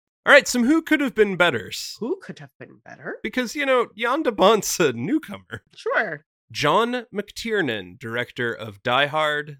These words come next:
Speaker 1: The Hunt for Red October, and previously discussed Last Action Hero.
Speaker 2: Mm-hmm.
Speaker 1: He was the first choice.
Speaker 2: Sure. That makes sense.
Speaker 1: I love John McTiernan. He makes great action movies. I don't think he would have been as audacious as Jan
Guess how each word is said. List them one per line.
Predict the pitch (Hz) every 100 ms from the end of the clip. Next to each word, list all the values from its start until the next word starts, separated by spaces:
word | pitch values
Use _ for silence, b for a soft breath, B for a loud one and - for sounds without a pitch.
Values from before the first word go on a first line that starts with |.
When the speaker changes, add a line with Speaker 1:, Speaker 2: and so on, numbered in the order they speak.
| -
Speaker 1:
The | 107
Hunt | 156 214
for | - 131
Red | 117
October, | 110 - 131 120 117 117 117 -
and | 113 -
previously | 220 240 190 139 120 - 120
discussed | 110 107 - 98 101 - -
Last | 107 107 113 - -
Action | 107 104 - 98 101 _
Hero. | 123 107 98 -
Speaker 2:
Mm-hmm. | 147 143 123 123 _ _ _
Speaker 1:
He | 180
was | 185 165 127
the | 131
first | 123 - -
choice. | - - - - -
Speaker 2:
Sure. | - 220 135 _ _ -
That | 233
makes | 190
sense. | 117 131 _ _ _ -
Speaker 1:
I | 151
love | 175 185
John | 147 131 107
McTiernan. | 104 - 104 - 80 73 _ -
He | 147
makes | 175 -
great | - 131 113
action | 107 - 104 90
movies. | 87 87 78 - _ _ -
I | 139 202
don't | 302 240
think | 202 202
he | 208
would | 185 175
have | 175 151
been | 175 165
as | 156
audacious | 139 107 117 180 - 107 - -
as | 107
Jan | 104